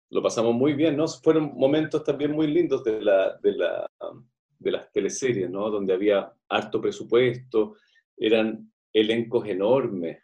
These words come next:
¿cachai? Muy grandes, mucha gente, eh, y había también una búsqueda de cierta, mm, visualidad, había, había un, una, una cosa un poquito más ambiciosa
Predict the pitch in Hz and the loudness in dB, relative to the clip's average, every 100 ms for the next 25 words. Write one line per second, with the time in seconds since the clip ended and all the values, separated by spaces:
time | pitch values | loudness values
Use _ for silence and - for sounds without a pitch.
0 | _ - 82 98 101 104 117 139 117 120 | _ -16 -12 -4 -4 -2 -4 -2 -2 -2
1 | 131 123 107 98 113 127 127 - 131 127 | -2 -4 -4 -6 -6 -6 -8 -2 0 2
2 | 123 127 - - - _ _ _ - _ | -2 -4 -4 -4 -4 _ _ _ -20 _
3 | - 92 92 95 104 110 123 120 120 110 | -6 -2 -2 2 2 4 2 2 -2 -2
4 | 123 135 139 123 120 107 123 139 _ 143 | 0 0 -2 -4 -4 -4 -6 -8 _ 0
5 | 139 143 143 - 110 110 123 120 - - | 2 4 2 -2 -8 -6 -2 -2 -4 -2
6 | 123 120 113 107 104 - _ - 120 - | 0 0 -2 -4 -6 -14 _ -10 -8 0
7 | 135 110 101 110 127 - - _ - 95 | 2 2 2 2 2 -4 -14 _ -6 -4
8 | 110 117 120 107 104 120 131 135 139 131 | 2 4 4 2 0 0 0 0 -2 -2
9 | 123 117 113 110 - 113 117 117 - 117 | -2 -4 -6 -10 -10 -4 0 -2 -2 -4
10 | - 120 131 127 110 - 131 135 131 123 | -4 -4 -4 -4 -8 -10 -6 -2 -2 0
11 | 127 123 104 - 127 131 127 135 - | -2 -2 -6 -6 0 0 0 -8 -8